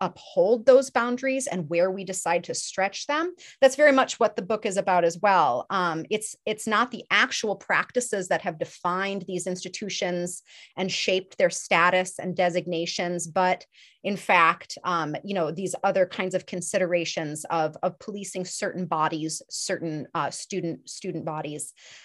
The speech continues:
Um, and we need to examine that history and that legacy into the, into the present. So what I hope readers will take away from the book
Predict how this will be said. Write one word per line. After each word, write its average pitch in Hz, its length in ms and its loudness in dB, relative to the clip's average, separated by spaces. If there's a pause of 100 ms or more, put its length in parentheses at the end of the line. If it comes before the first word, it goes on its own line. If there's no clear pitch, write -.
(160)
Um, 185 240 0
and 254 100 8
we 302 80 8
need 339 180 8
to 339 100 6
examine 285 380 2
that 247 120 0
history 233 500 -2
and 208 200 -2
that 190 100 0
legacy 202 400 0
into 180 160 2
the, 165 140 0 (120)
into 208 220 -2
the 190 60 -2
present. 202 440 -2
So 214 360 2 (640)
what 269 100 10
I 254 60 10
hope 294 240 6
readers 320 340 0
will 247 100 2
take - 200 0
away 240 300 0
from 269 180 0
the 214 80 2
book 190 460 2